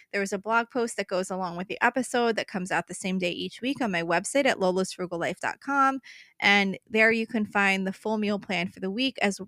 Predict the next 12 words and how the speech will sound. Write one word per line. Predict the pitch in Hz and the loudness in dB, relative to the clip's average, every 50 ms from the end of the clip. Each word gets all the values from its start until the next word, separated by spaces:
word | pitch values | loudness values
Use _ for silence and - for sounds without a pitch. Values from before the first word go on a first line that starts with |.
| - _ | -16 _
well | _ 185 196 202 202 202 | _ -2 2 2 2 2
as | - 190 190 - | 2 -2 -4 -6
links | 185 208 233 247 247 240 - - - | -4 -2 -2 0 -2 -2 -4 -8 -10
to | - - | -10 -6
any | - 190 190 202 190 | -4 -4 -2 -2 0
recipes | 175 175 190 - - 190 - - 185 180 180 180 185 - - - _ _ _ _ _ _ _ _ _ _ _ _ _ _ _ - | 0 -2 -2 -4 -8 -12 -8 -4 -2 -2 -2 -4 -6 -10 -14 -16 _ _ _ _ _ _ _ _ _ _ _ _ _ _ _ -8
that | 214 202 196 180 | -4 -2 0 0
I | 180 185 | 2 0
mention | 196 190 180 190 - - 196 185 | 0 -2 -2 -2 -4 -4 -4 -4
in | - 196 190 185 | -4 -4 -4 -4
the | 185 180 | -4 -6
episode. | - - - - - 202 - - - - 82 - | -6 -8 -8 -8 -10 -10 -8 -8 -8 -10 -12 -14